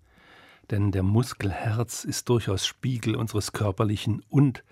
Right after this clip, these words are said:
seelischen Zustands. Das mag vom Gehirn gesteuert sein, manifestiert sich aber fühlbar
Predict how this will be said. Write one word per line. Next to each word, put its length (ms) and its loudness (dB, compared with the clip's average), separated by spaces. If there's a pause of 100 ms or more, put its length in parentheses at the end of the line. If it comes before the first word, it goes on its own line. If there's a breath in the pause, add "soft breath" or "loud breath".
(140 soft breath)
seelischen 540 -2
Zustands. 720 -8 (800 loud breath)
Das 220 0
mag 320 2
vom 200 4
Gehirn 360 6
gesteuert 500 0
sein, 360 2 (360 loud breath)
manifestiert 800 -2
sich 300 -4
aber 180 -2
fühlbar 640 2